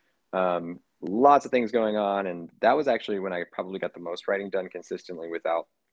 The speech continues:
worrying about other things outside of writing. Um, but right now I work a full-time job. I'm, I'm teaching, I teach middle school, um,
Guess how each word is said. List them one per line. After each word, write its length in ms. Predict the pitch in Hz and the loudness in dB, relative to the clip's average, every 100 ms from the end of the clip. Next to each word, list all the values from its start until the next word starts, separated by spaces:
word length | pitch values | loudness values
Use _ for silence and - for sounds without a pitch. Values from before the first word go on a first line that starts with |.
| - | 0
worrying 300 | 90 87 87 | 2 2 0
about 280 | 82 78 - _ _ _ _ _ | 0 -2 -4 _ _ _ _ _
other 240 | 95 95 | 2 4
things 300 | 113 135 151 | 2 2 2
outside 320 | 151 147 156 147 | 0 2 2 2
of 80 | |
writing. 320 | 151 151 160 165 _ _ _ _ _ _ | 2 0 -2 -6 _ _ _ _ _ _
Um, 440 | 98 90 85 85 - _ _ - | -2 -2 -4 -8 -14 _ _ 4
but 160 | 120 | 6
right 180 | 107 107 | 6 2
now 280 | 104 120 110 | 2 0 2
I 360 | 95 92 92 92 | 0 -2 -4 -6
work 220 | - 98 95 | -6 -6 -6
a 40 | |
full-time 400 | 101 95 104 92 | -8 -6 -4 -6
job. 340 | 92 92 92 | -2 -2 -2
I'm, 280 | 92 87 85 - | -2 -6 -12 -12
I'm 260 | 92 92 - | -10 -10 -12
teaching, 300 | - 110 - 90 | -14 -12 -8 -2
I 120 | 95 | -2
teach 200 | 120 - | -2 -6
middle 200 | 95 101 | -4 -4
school, 320 | - 117 135 _ _ | -4 -6 -6 _ _
um, 640 | 92 90 87 87 85 82 | -2 2 2 0 -2 -8